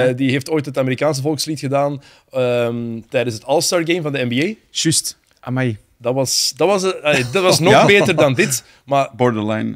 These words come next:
Speaker 3: slecht.
Speaker 2: Heb je het nog niet gezien, Sam?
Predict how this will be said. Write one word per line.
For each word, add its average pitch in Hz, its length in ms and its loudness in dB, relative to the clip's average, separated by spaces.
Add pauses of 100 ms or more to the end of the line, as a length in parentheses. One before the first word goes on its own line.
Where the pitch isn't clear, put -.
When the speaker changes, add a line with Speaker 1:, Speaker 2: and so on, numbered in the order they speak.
(120)
Speaker 3:
slecht. - 460 -18 (1300)
Speaker 2:
Heb 120 180 -18
je - 60 -
het 135 160 -10
nog 156 100 -2
niet 202 100 -4
gezien, 196 220 -6
Sam? 95 260 -6